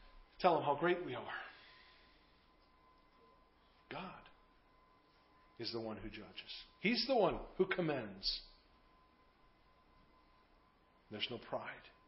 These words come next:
if we understand that the gospel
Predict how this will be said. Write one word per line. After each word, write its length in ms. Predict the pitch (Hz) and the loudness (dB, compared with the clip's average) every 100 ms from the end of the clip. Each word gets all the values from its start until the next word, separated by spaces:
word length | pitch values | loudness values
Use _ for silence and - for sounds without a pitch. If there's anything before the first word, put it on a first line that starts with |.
| - - - | -20 -20 -12
if 120 | 113 | -6
we 100 | 123 | -2
understand 560 | 120 117 - 131 110 95 - - - | -2 0 -2 -2 -6 -8 -14 -20 -16
that 100 | 117 | -10
the 60 | 113 | -8
gospel 580 | 123 139 139 - - | -2 -2 0 -2 -4